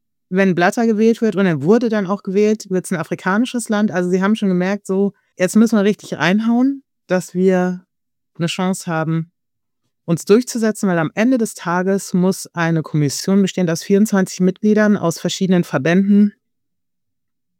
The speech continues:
dafür stimmen. Und wenn's eine Pattsituation gibt, zwölf zwölf, zählt die Stimme des Präsidenten doppelt. So, das ist die Ausgangsposition. Und daraufhin wird halt erzählt,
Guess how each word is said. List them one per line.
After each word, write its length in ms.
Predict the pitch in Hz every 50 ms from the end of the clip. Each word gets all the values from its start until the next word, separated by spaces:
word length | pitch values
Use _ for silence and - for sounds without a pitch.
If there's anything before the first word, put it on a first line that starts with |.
| _ _ -
dafür 280 | 160 - - - 160
stimmen. 340 | 147 - - 120 113 117 110
Und 300 | - 127 143 156 147 -
wenn's 320 | 160 165 170 175 - - -
eine 100 | 160 143
Pattsituation 840 | - - 208 220 - - 233 - - 214 202 - - 202 196 190 190
gibt, 360 | 175 185 180 - _ - - _ _ _
zwölf 500 | - - - - - 151 147 147 - - -
zwölf, 600 | - - - - 165 170 190 214 214 - - - - _
zählt 460 | - - - - 180 185 196 196 -
die 60 | 170
Stimme 580 | - - - - 175 185 202 220 226 226 233 226 - _ _ _ - - _ _ - _ _ _ _ _
des 140 | - - -
Präsidenten 800 | - - 170 151 151 147 151 151 165 170 165 175 175 175 160 - _ _
doppelt. 560 | - 117 110 156 135 - - 82 85 - - _ _ _ _ _ _ _ _ _ _ _ _ _ _ _ _ _ _ _ _ _ _ _ _ _ _
So, 240 | - 139 123 101 - _ _ _ -
das 200 | 165 165 - -
ist 140 | 170 -
die 80 | - 135
Ausgangsposition. 1080 | 139 143 147 - - 127 123 117 - - 131 117 113 117 113 - - 113 101 101 - - _ _ _ _ _ _ _ _ _ _ _ _ _ _ _ _ _ _ _ _ _ _ _ _ _ _
Und 120 | - 160 170
daraufhin 720 | 165 156 160 151 - - 202 202 220 226 240 254 254 226 -
wird 280 | 180 175 196 185 -
halt 160 | 175 170 165
erzählt, 800 | - 151 143 - - - 190 196 196 196 196 196 - - - _